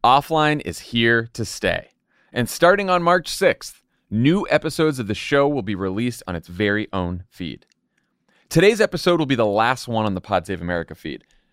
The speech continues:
So if you like the show and you want to keep listening, do me a favor that will take, like, ten seconds. Go to your favorite podcast app, search Offline with Jon Favreau, and subscribe to the new feed.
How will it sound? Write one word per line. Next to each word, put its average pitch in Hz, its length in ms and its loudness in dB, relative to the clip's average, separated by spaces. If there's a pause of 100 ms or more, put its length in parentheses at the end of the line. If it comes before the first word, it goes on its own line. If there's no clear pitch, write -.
(120)
So 175 140 4
if 151 80 2
you 160 100 4
like 196 200 6
the 185 60 -6
show 104 420 2 (180)
and 104 120 0
you 92 60 0
want 101 140 2
to 113 40 -2
keep - 240 -6
listening, 85 400 -8 (580)
do 143 160 2
me 247 120 0
a 233 60 0
favor 127 340 2
that 110 120 2
will 101 120 -2
take, 110 220 -2
like, 92 260 -2
ten 113 500 -2
seconds. - 560 -4 (840)
Go 117 180 6
to 196 60 0
your 196 140 0
favorite 170 340 -2
podcast 90 480 0
app, 80 240 -2 (580)
search - 420 0
Offline 143 520 2
with 120 100 -6
Jon 123 240 0
Favreau, 90 540 0 (520)
and 127 140 2
subscribe 107 460 2
to 127 80 -4
the 110 80 0
new 95 160 0
feed. 143 320 -2